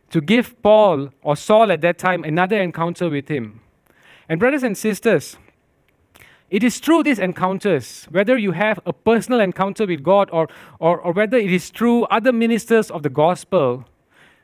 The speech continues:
that we are able to start understanding and catching the heartbeat of God. We see here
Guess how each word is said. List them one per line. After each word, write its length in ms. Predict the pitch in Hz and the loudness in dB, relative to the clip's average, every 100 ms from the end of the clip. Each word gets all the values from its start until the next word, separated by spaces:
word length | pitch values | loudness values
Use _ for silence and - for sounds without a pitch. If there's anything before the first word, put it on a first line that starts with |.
| _ | _
that 160 | - 165 | -4 -4
we 500 | 160 240 262 233 - - | 0 0 0 -2 -8 -6
are 140 | 147 160 | -4 -2
able 560 | 196 220 202 226 220 175 _ _ _ _ _ _ - | 0 0 2 2 0 -4 _ _ _ _ _ _ -8
to 80 | 165 | -6
start 320 | - 180 - _ _ _ _ | -2 -2 -2 _ _ _ _
understanding 640 | 165 170 180 - 190 190 190 | -4 -2 -4 -2 -2 -2 -4
and 140 | 135 | -4
catching 420 | - 175 - 185 147 | -4 -4 -4 -4 -4
the 80 | |
heartbeat 420 | 120 143 135 135 127 | -2 -4 -4 -10 -12
of 160 | 107 | -10
God. 280 | 120 117 - _ _ _ _ _ _ _ _ _ _ _ | -4 -4 -4 _ _ _ _ _ _ _ _ _ _ _
We 160 | - 175 | -4 -4
see 300 | - 226 233 | -2 -2 -2
here 440 | 196 202 139 143 | 0 0 0 -4